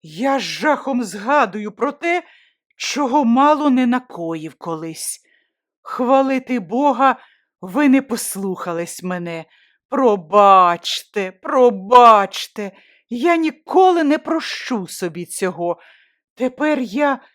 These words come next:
навряд чи наважуся бодай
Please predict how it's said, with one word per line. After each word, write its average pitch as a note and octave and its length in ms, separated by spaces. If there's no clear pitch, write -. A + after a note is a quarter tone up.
навряд A3+ 680
чи - 300
наважуся C#4+ 1000
бодай C4 680